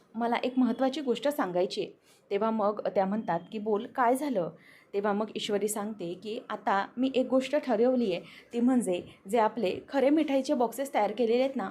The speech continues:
म्हणजे जे आपण आता चांगले बॉक्सेस तयार केलेले आहेत, ते बॉक्सेस नमुताई आणि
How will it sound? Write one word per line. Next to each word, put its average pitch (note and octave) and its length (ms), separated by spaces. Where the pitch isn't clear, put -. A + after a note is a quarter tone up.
म्हणजे A3+ 280
जे A#3+ 120
आपण A3+ 300
आता G#3 280
चांगले G#3+ 360
बॉक्सेस B3 400
तयार E3+ 180
केलेले F3+ 320
आहेत, D#3+ 220
ते A3 60
बॉक्सेस G#3 540
नमुताई A3+ 640
आणि A3+ 360